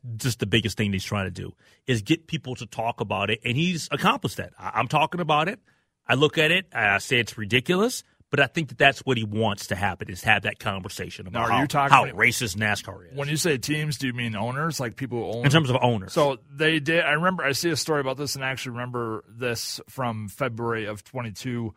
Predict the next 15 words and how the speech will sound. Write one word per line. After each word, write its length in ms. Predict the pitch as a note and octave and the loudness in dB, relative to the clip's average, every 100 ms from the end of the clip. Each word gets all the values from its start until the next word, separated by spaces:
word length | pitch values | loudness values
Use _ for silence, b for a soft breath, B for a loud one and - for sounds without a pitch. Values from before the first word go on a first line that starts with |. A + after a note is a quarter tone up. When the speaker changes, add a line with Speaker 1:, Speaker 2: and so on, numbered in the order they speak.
| - | -4
Speaker 1:
Mm-hmm. 220 | G#2+ B2 | -2 0
Speaker 2:
Uh, 240 | A2+ G2+ G#2+ A#2+ - _ _ _ _ _ - | 0 -2 -4 -8 -20 _ _ _ _ _ -4
guys 220 | B2 C3 | -2 0
like 140 | C#3+ | -2
Michael 320 | B2 D3+ D#3+ | -2 -2 0
Jordan 280 | C3+ D3 D3+ | 0 0 -2
and 100 | C3 | -6
Floyd 200 | C3+ D3+ | 0 0
Mayweather 440 | D#3 E3+ C#3 A2+ F#2 _ _ _ | 0 0 0 -2 -6 _ _ _
started 720 | - - D3+ D3 C3+ A#2+ G#2 - | -10 2 4 4 2 -2 -6 -4
or 140 | B2+ | -4
bought 380 | G#2 - D3 D3 | -4 0 2 2
ownership 540 | D3+ D3+ C3 C3 A#2 - | 0 -2 -2 -2 -4 -6
in 420 | C3+ C3 A2+ A#2 _ _ - | -8 -6 -6 -8 _ _ -8
te-, 200 | C#3 | -8